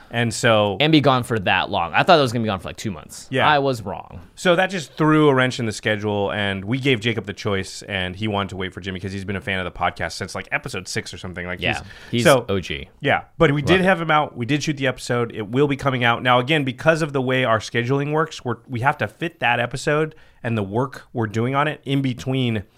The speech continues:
Speaker 1: the Game Nights episodes that were already planned for this year. So
Speaker 2: Right.
Speaker 1: we, uh, get together with Wizards of the Coast, and because they sponsor the show, and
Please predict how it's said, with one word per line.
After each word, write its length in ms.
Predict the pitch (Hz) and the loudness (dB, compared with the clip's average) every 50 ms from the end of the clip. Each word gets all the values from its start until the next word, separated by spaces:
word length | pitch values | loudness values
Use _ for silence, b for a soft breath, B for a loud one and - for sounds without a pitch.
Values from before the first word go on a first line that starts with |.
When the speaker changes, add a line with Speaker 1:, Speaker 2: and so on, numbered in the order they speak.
| b b b b b b b b b b b b _ _ _ 180 | b b b b b b b b b b b b _ _ _ -10
Speaker 1:
the 200 | 123 113 120 113 | -2 0 0 0
Game 220 | 107 107 117 120 120 | 0 0 -2 0 0
Nights 180 | 117 117 110 123 | 0 0 0 0
episodes 320 | 113 110 110 113 107 98 | -2 -2 -2 -6 -4 -2
that 120 | 110 104 98 | -2 -2 -2
were 140 | 101 - - | -2 -2 0
already 280 | 107 113 117 110 104 95 | 2 4 4 2 0 -4
planned 360 | - - 107 101 104 104 95 | -6 -4 -2 -2 -2 -4 -4
for 100 | - 98 | -8 -10
this 240 | 87 92 90 - - | -10 -10 -12 -12 -8
year. 200 | 95 90 87 85 | -6 -6 -6 -6
So 160 | - - 117 | -2 0 0
Speaker 2:
Right. 120 | 107 78 110 | 0 0 0
Speaker 1:
we, 420 | 120 139 139 139 139 135 135 - - | 0 0 0 0 -2 -2 -4 -4 -4
uh, 320 | 107 113 107 101 98 - | -2 0 0 0 0 -2
get 200 | - 123 135 139 - | -4 -6 -8 -8 -4
together 200 | - 139 127 123 | -4 -4 -2 -2
with 160 | 117 113 - | -4 -6 -6
Wizards 260 | 123 120 113 117 113 | -6 -6 -6 -4 -6
of 80 | 120 110 | -6 -8
the 40 | 113 | -6
Coast, 380 | - - 110 107 104 - - b b b b b b b b | -4 -2 -2 -2 -4 -6 -14 b b b b b b b b
and 360 | - 104 104 104 101 98 98 | -4 -2 0 2 2 0 -2
because 220 | 95 101 110 110 104 | -4 -2 -2 0 0
they 80 | 110 | 0
sponsor 300 | 101 - 110 107 - 107 | -2 0 -2 -2 -2 -4
the 60 | 101 | -8
show, 360 | 92 - 110 98 95 92 90 - b b b b b b | -6 -2 0 0 2 0 -2 -6 b b b b b b
and 560 | - 110 101 98 95 95 95 92 - - - | -4 -2 0 0 0 0 -2 -4 -8 -12 -18